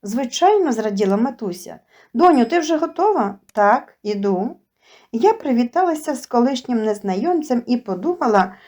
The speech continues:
що не помилилася в ньому. Я лежала на пляжі, пила мохіто і дивилася на море. Мама з Ростиславом, узявшись за руки, як закохані, пішли на прогулянку.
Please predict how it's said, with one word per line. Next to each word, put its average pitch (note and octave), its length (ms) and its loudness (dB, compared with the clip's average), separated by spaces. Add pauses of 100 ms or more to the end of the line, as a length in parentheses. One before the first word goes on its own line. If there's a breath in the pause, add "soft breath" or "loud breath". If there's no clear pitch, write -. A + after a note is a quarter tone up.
(120)
що - 300 -4
не G3 140 2
помилилася G#3 800 -4
в F3+ 80 -6
ньому. D3 540 -8 (1040)
Я G3+ 160 0
лежала A3+ 340 0
на C#4 160 -4
пляжі, E3+ 600 -12 (720 soft breath)
пила D#4 240 0
мохіто G#3 760 -2 (500)
і G#3 60 -4
дивилася C#4 560 -2
на A3 120 0
море. F3+ 460 -8 (920 loud breath)
Мама D4 340 0
з A#3+ 60 -2
Ростиславом, A#3 1000 -2
узявшись A#3 840 -4
за F3+ 160 0
руки, A3+ 520 -2 (260 loud breath)
як A3+ 220 0
закохані, F#3 920 -6 (420)
пішли D#4+ 360 -8
на C#4 120 -8
прогулянку. F3+ 840 -8